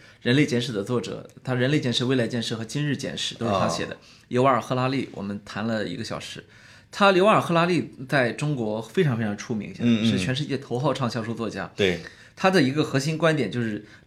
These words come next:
Speaker 1: 智人，我们是智人啊，是
Speaker 2: 对。
Speaker 1: sapiens，
Speaker 2: 对。
Speaker 1: 是靠故事来去，就是虚构的故事来组成共同体，
Speaker 2: 嗯，嗯。
Speaker 1: 来去打败了什么，什么尼安德特人啊，各种人。
Speaker 2: 啊。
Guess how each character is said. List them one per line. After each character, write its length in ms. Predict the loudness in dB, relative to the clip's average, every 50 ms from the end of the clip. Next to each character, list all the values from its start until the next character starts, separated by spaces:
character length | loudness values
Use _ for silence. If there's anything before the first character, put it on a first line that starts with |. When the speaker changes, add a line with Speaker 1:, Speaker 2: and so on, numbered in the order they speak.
| _ -2
Speaker 1:
智 300 | 2 4 6 6 6 4
人， 260 | 2 -2 -6 -8 -14 -14 -10
我 140 | -6 -4 -4
们 160 | -2 -2 -2 -2
是 120 | -4 -4 -6
智 160 | -2 0 0
人 120 | 0 0 0
啊， 120 | -4 -4
是 160 | -6 -2 2
Speaker 2:
对。 120 | 4 6 6
Speaker 1:
sapiens， 600 | 8 8 6 6 4 2 -2 -2 -4 -8 -10 -10 -10 -4
Speaker 2:
对。 240 | 0 0 0 0 0 -6 -14 -10
Speaker 1:
是 360 | -4 0 0 2 4 4 2
靠 320 | 2 0 2 4 6 6 4
故 280 | 4 0 2 2 4
事 280 | 4 2 0 -2 -2 -4
来 120 | -4 -6
去， 160 | -6 -6 -8 -12 -12 -16 _ _ _ -20 -20 -12 -4
就 140 | 0 0 2
是 300 | 4 4 2 2 0 -4
虚 200 | -6 -4 -2 0
构 160 | 4 6 6
的 80 | 6 6
故 200 | 6 4 4 2
事 140 | 2 2 0
来 120 | -2 -2
组 160 | -2 -4 -6
成 180 | -6 -4 -6 -4 0
共 180 | 2 2 2
同 180 | 2 0 -2 -2
体， 320 | -2 -4 -6 -8 -10 -12 -14 -10 -4
Speaker 2:
嗯， 180 | 0 2 4 6
嗯。 0 |
Speaker 1:
来 120 | 6 6
去 100 | 6 4 2 2 2
打 180 | 2 2 2
败 200 | 6 6 8 8
了 120 | 8 6 2
什 180 | -2 -4 -4
么， 80 | -4 -4
什 140 | -2 -2 0
么 60 | 0
尼 180 | 2 2 2 2
安 140 | 2 0
德 100 | 2 0
特 160 | 0 2 4 2
人 160 | 4 2 0
啊， 140 | -2 -2 2
各 80 | 2 4
种 160 | 4 4 2
人。 240 | 0 -2 -6 -6 -2
Speaker 2:
啊。 520 | 2 4 4 6 4 4 0 -2 -4 -10